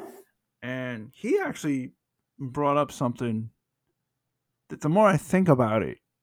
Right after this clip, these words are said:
he was probably right. And that was what I told you earlier, was that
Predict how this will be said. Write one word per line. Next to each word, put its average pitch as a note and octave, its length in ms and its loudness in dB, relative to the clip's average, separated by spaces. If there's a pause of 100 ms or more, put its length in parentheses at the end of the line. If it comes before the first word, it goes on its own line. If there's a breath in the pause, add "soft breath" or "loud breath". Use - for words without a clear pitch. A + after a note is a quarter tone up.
(180)
he - 220 -8
was C#3+ 160 2
probably C#3+ 320 4
right. G2+ 400 -4 (1200)
And C#3 140 4
that D3+ 220 4
was B2 520 0
what B2+ 160 0
I B2 80 4
told B2+ 260 0
you A#2+ 140 2
earlier, A#2+ 360 -2
was A2 280 -6
that A#2 180 -8